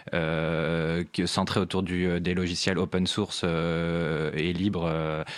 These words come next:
euh, voilà, et qui traite onze millions de patients, euh, avec plusieurs projets.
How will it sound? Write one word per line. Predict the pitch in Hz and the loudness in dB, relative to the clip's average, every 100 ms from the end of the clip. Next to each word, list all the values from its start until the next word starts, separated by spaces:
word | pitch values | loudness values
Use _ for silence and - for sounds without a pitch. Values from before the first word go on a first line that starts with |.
| - - | -12 -6
euh, | 80 78 76 73 73 76 76 | -2 0 -2 -2 -4 -4 0
voilà, | 90 110 95 | 2 2 2
et | 90 95 | 0 -2
qui | - | -4
traite | - 113 - | 2 2 4
onze | 92 90 98 | 2 2 2
millions | 92 90 | 2 2
de | 90 | 2
patients, | 92 92 - 113 117 107 | 0 0 0 2 2 2
euh, | 90 85 85 80 | 2 2 2 0
avec | 78 85 82 | 0 -2 -4
plusieurs | - 90 85 | -4 -2 -2
projets. | - 90 110 131 | -2 -2 0 -4